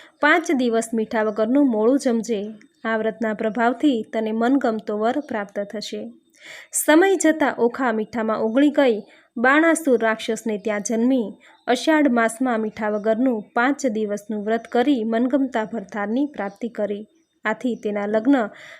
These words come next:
યાદવ કુળમાં ભગવાન શ્રી કૃષ્ણના પૌત્ર અનિરુદ્ધ સાથે થયા. જે કોઈ કુંવારિકા આ વ્રત કરશે,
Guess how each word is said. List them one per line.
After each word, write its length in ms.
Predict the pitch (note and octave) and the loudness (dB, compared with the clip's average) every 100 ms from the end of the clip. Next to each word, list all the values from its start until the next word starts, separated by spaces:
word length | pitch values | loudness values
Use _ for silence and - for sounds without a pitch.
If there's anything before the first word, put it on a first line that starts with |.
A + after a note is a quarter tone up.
| - | -2
યાદવ 400 | B3 C#4+ D#4 E4+ | 2 4 6 4
કુળમાં 400 | D#4 A#3 A#3 A3 | 4 2 4 0
ભગવાન 460 | A#3+ G#3+ B3+ C#4+ B3 | 0 0 2 2 0
શ્રી 220 | B3 G#3+ | -4 -10
કૃષ્ણના 540 | - G#3+ - A3 G#3 | -8 -8 -6 -4 -4
પૌત્ર 400 | G#3 A#3+ C4 C#4 | 0 0 0 -2
અનિરુદ્ધ 520 | G#3 A3 G#3 A#3 C4 | -2 -2 0 -2 0
સાથે 380 | C4 A#3 G3+ G#3+ | -2 -2 -4 -6
થયા. 400 | G3 G#3 G3+ G#3+ _ _ _ _ - | -8 -8 -6 -8 _ _ _ _ -4
જે 120 | A#3 G#3+ | -2 0
કોઈ 240 | A#3 A#3+ | 2 0
કુંવારિકા 640 | A#3 G#3+ G#3 G#3 G#3 A#3+ | 0 -4 -2 -2 -4 -4
આ 300 | A#3+ A3+ A3 | -4 -6 -6
વ્રત 200 | G#3+ G#3+ | -4 -6
કરશે, 640 | - A#3+ A#3+ D4+ C#4 - | -2 -2 0 0 0 -2